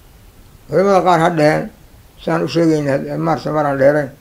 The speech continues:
Eh, reerka reer masaakiin ha la siiyo zakaat al-fitr. Maxaa yeelay? Asaga ayaa, iyagaa si gaar ahaanada loogu khasisay oo la yidhaahdo, "Waa du'matul masaakiin." Marka dadka ugu xaqsan in la siiyo masaakiinta adiga kula degan,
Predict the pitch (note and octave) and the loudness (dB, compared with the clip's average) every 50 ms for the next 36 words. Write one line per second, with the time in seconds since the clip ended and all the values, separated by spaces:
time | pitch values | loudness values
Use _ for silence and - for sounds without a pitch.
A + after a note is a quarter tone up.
0 | _ - - - - - - - - - - - - - - - - - E3 D3+ | _ -20 -20 -20 -20 -20 -20 -20 -20 -20 -20 -20 -20 -20 -20 -20 -12 -6 -2 0
1 | D3+ D#3+ D#3 C3 D3+ F3+ F3+ D#3 - D#3+ C#3+ D#3 F3 F3 E3 C3+ D#3+ D3+ - - | 0 0 0 0 0 0 0 2 2 2 2 2 2 2 0 0 -2 -2 -2 0
2 | F3 F3 D#3+ C#3+ D#3 D#3+ D3 B2 - - C#3+ C3+ C3+ C3 C3 C#3 D3 C#3 B2+ B2 | -2 -2 0 0 0 0 0 -2 -2 -4 -4 -4 -4 -4 -2 -4 -2 -2 -2 -2
3 | D#3 D#3+ D3 C#3 C#3 C#3 A#2+ D3+ E3+ F3 F3+ F3+ F3+ F3+ F#3 - - - - - | -4 -4 -4 -4 -6 -4 -4 -2 0 2 4 4 4 2 -2 -6 -12 -20 -20 -20
4 | - - - - _ - - - - - - D#3+ - - G3 F3+ F3 F3 E3 D#3+ | -20 -20 -20 -20 _ -20 -20 -20 -18 -12 -10 -6 -2 0 2 2 2 2 2 2
5 | D#3+ E3+ F#3+ F#3+ E3+ C#3+ C#3 - - - - - _ _ _ _ - - - - | 2 2 2 2 0 -2 -6 -12 -20 -20 -20 -20 _ _ _ _ -20 -20 -20 -20
6 | - - - E3+ D#3+ F3 F#3 F3 D#3 C3+ - F3+ D#3+ D#3+ D#3 D3+ D3 C3+ C#3+ E3 | -20 -12 -4 2 4 6 6 6 4 2 2 0 2 2 2 2 0 0 -2 -2
7 | E3 E3 D#3+ D#3 D3+ D3+ D#3 D#3 D#3 - C#3 B2 C3 A#2 - C#3 C#3 C3+ D#3 D#3+ | 0 0 0 0 2 0 0 -2 -4 -8 -10 -10 -10 -8 -6 -6 -4 -2 0 0
8 | D#3 D3 D3 C#3+ C#3+ D3+ E3+ F#3 F3 E3 C#3 - F3 D#3 D3+ C#3+ A#2+ C#3+ C#3 B2 | 0 0 0 -2 -2 0 0 0 0 0 -2 -2 -2 -4 -4 -4 -4 -4 -4 -2
9 | C#3+ D3 C#3 C3 - - - _ - - - - - - - - - - - - | -2 -4 -4 -6 -10 -18 -20 _ -20 -20 -20 -20 -20 -20 -20 -20 -20 -20 -20 -20
10 | - - - - - - - - - - - G3 F#3 D#3+ F3 G3 G#3 F3 - F3 | -20 -20 -20 -20 -20 -20 -20 -20 -10 -4 -2 0 0 0 0 0 0 0 0 0
11 | F#3 G3+ G#3+ F#3 D#3+ - F3+ G3 F#3+ F3+ E3 - - E3+ E3 E3 D#3+ - D#3+ D3+ | 2 2 2 2 0 -2 -2 0 0 0 0 0 0 0 0 0 0 -2 -2 -2
12 | - F#3 G3 E3 F3 F3 E3+ F3 E3+ E3+ - - D#3 D3+ - - - E3+ F3 E3 | -2 -2 -2 0 0 0 0 0 0 0 0 -2 -2 -8 -8 -2 0 2 2 2
13 | D3 D3+ C3 C3+ C3 C3 | 2 0 0 0 0 -2